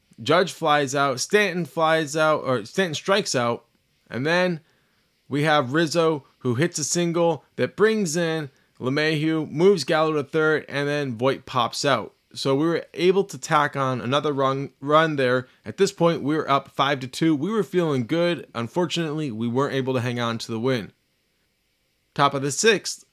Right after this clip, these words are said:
Severino strikes out. Mateo pops out. So with two outs, Gutierrez hits a single, and then Mullins hits his twenty-fifth home run of the year.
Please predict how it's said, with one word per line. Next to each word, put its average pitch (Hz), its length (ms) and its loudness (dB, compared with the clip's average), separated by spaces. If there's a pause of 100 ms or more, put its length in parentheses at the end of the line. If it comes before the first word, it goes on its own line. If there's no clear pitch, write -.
(140)
Severino 170 540 0
strikes 143 400 -2
out. 113 320 0
Mateo 180 400 2
pops - 480 0
out. 127 240 0
So 139 140 -2
with 135 300 -4
two 208 220 2
outs, 143 280 2
Gutierrez 170 580 0
hits - 160 -14
a - 20 -8
single, 196 480 2
and 156 160 -4
then 170 200 0
Mullins 165 560 0
hits 147 240 -4
his 139 120 -6
twenty-fifth 135 460 -2 (120)
home 143 200 0
run 139 160 0
of 120 160 -4
the 120 100 -6
year. 147 480 0